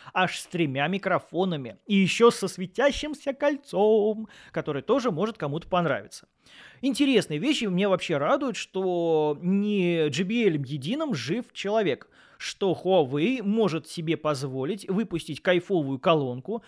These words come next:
с отличной сборкой, с интересным звуком, с большими возможностями по вполне себе разумной цене, особенно с учетом современного,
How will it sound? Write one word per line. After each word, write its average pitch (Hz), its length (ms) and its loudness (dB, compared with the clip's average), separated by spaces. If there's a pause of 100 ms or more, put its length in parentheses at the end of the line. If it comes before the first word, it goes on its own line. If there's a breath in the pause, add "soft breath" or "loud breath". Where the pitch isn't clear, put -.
(200 loud breath)
с - 160 -10
отличной 196 680 -2
сборкой, 127 800 -8
с - 160 -10
интересным 202 720 0
звуком, 135 640 -6 (320 loud breath)
с 175 160 -2
большими 170 480 4
возможностями 202 760 -4
по 214 260 -2
вполне 156 420 -4
себе 160 300 0
разумной 151 480 0
цене, 170 320 -2
особенно 185 680 0
с 147 120 -4
учетом 226 320 -2
современного, 170 800 -2